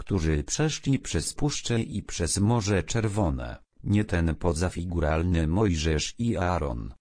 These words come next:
co podróżowali po puszczy od Synai i nadal,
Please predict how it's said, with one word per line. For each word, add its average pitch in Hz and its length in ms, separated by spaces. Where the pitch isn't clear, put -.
co 92 220
podróżowali 127 960
po 110 160
puszczy - 600
od 82 160
Synai 92 720
i 98 120
nadal, 80 580